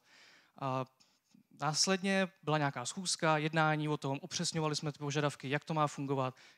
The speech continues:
něco se škrtlo, něco se přidalo a výsledkem byla nějaká čtyřicetistránková dokumentace o tom, jak to asi zhruba bude fungovat. Tu dokumentaci vlastně neustále upravujeme, neustále tam doplňujeme.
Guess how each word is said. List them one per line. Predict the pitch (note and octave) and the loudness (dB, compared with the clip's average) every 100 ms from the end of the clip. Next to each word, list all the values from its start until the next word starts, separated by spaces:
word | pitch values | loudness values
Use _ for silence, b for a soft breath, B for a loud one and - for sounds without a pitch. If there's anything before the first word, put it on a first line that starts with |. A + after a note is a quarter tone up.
| - | -8
něco | F3+ F#3+ | -4 -2
se | F3+ | 0
škrtlo, | - F3 - D#3 D3+ | -2 -4 -2 0 2
něco | C#3+ C#3 C#3+ | 0 -2 -2
se | D3+ | -2
přidalo | - C#3 C3+ C3 B2+ B B B B | -2 -2 0 -2 -4 B B B B
a | C#3+ C#3 C3+ B2 - | 0 2 2 -2 -10
výsledkem | C3+ C#3+ D#3 - D3 | -6 0 0 0 0
byla | C#3 C3+ | 2 2
nějaká | C3 C3 B2 | 2 0 -4
čtyřicetistránková | - - B2+ C3 C3 C3+ C3 C#3 C3 | -6 -8 -6 -6 -4 -4 -2 0 0
dokumentace | C3 D3+ C#3+ D3 - C#3 | -2 0 0 0 -2 -2
o | C3 | -4
tom, | C3+ C3 | -4 -4
jak | B2+ | -6
to | - | -8
asi | C#3+ - C#3 B2+ b b b - | -6 -4 -4 -6 b b b -12
zhruba | C#3+ C#3+ C#3+ | -6 0 2
bude | C3+ C3+ C3+ | 2 0 -2
fungovat. | - C3 C3 C3+ A#2+ - - B B B _ | -4 -8 -4 -2 -4 -6 -10 B B B _
Tu | E3 | -2
dokumentaci | F#3 F#3 F3+ F3+ - | 0 2 2 2 2
vlastně | F3 D#3 F3+ | 2 2 2
neustále | E3+ F3 - E3 E3 | 2 2 4 4 4
upravujeme, | E3 E3 D#3+ D#3 D3+ | 2 0 4 4 4
neustále | D3+ C#3+ D3+ D3 | 0 0 2 4
tam | D3 | 2
doplňujeme. | C#3+ D3+ D#3 D3+ D3 C#3+ | -2 0 2 2 4 2